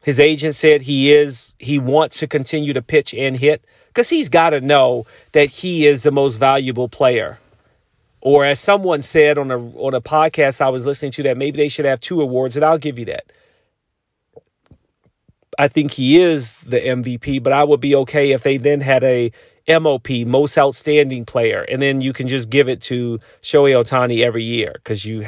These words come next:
kinda have to. I mean, he's a two-way player. Oh, yeah, he's a two-way player on Colorado that I, I wanna see how he does, too. Forgetting his name at the moment.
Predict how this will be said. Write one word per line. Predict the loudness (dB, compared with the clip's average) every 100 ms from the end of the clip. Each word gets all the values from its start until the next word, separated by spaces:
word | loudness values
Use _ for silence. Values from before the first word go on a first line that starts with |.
| -12
kinda | -6 -6 -2
have | -2 -2 -6
to. | -18 -20 _ _ _ _ _ _ _ _ _ _ _ _ _
I | -6
mean, | -4 -2
he's | -2
a | -4
two-way | -2 0 2 2
player. | 2 2 4 2 -2 -14 _ _ _ -2
Oh, |
yeah, | 0
he's | 0 -4
a |
two-way | -8 -6 -6
player | -6 -2 0 -2 -6 _ _ -8
on | -2 -2
Colorado | 2 2 2 -2 -4 -2
that | 0
I, | 0
I | -2 -2
wanna | 0 0
see | -4 -2
how | 0 0
he | -2
does, | -2 -4 -4
too. | -6 -8 -8 _ _ _ _ _ _ _
Forgetting | -10 -6 -6
his | -6 -4
name | -4 -4
at | -8
the |
moment. | -10 -12 -12